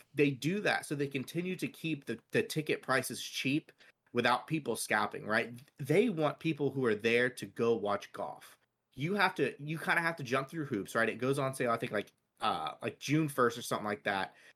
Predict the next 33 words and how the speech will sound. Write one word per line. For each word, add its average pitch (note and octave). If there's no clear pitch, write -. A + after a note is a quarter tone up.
at, -
like, A2+
nine A2+
A G2
M, E2+
right? G#2+
You C#3
gotta E3
be B2
on C#3
your C#3+
phone, B2
on B2
your B2+
laptop, G#2+
whatever, G#2
at A2
nine C3
A A#2+
M G2+
trying C3
to A#2
sit B2+
there A#2
to A2
get A2+
yourself A2
in B2
line G#2
for G#2+
a F#2
ticket, G2
right? G#2